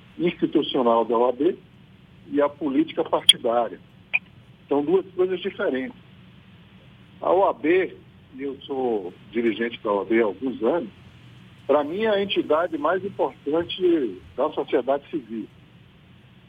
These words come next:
Ela tem uma história de mais de noventa anos, sempre lado a lado com as aspirações democráticas do povo brasileiro. E, portanto, ela sempre teve compromissos institucionais.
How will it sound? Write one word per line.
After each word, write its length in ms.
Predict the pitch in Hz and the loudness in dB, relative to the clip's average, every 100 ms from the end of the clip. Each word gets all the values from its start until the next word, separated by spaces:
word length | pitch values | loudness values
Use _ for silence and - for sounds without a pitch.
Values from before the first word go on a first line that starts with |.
| - - | -20 -6
Ela 640 | 107 117 135 147 139 104 - - | 0 2 4 4 2 -2 -8 -8
tem 100 | 123 | -6
uma 160 | 131 | -6
história 420 | 110 - 120 131 123 | -10 -6 -2 0 -2
de 140 | 107 | -4
mais 240 | 117 147 | -2 -2
de 60 | 139 | -2
noventa 420 | 131 107 123 113 | -2 -2 -4 -4
anos, 420 | 104 131 165 98 - - - - - - - - - - - - | -2 0 -2 -4 -12 -20 -20 -20 -20 -20 -20 -20 -20 -20 -18 0
sempre 480 | 147 175 175 165 143 | 2 4 0 -2 0
lado 340 | 123 151 143 | 2 2 0
a 60 | 120 | -4
lado 340 | 120 147 160 | -2 -4 -4
com 120 | 151 | -8
as 100 | 165 | -8
aspirações 640 | 151 - 160 127 - 143 135 | -8 -6 -4 -4 -4 -8 -6
democráticas 800 | 139 139 - 113 120 135 - 147 - - - - - | -2 -2 -2 0 0 -2 -6 -6 -8 -14 -20 -20 -10
do 60 | 127 | -4
povo 320 | - 139 135 | 2 2 2
brasileiro. 560 | 147 143 131 117 104 - - - - - - - - | 0 0 0 0 -2 -6 -20 -20 -20 -20 -20 -20 -18
E, 60 | - | -6
portanto, 560 | - 165 - 170 190 190 | -2 0 2 0 2 2
ela 200 | 180 - | 2 0
sempre 220 | 208 208 - | -6 -6 -4
teve 280 | 180 185 196 | -2 -2 -6
compromissos 840 | 196 196 175 147 185 196 208 175 | -8 -2 0 2 0 0 -4 -6
institucionais. 960 | 190 202 196 196 190 180 147 135 110 | -2 -2 -2 -2 0 2 2 2 0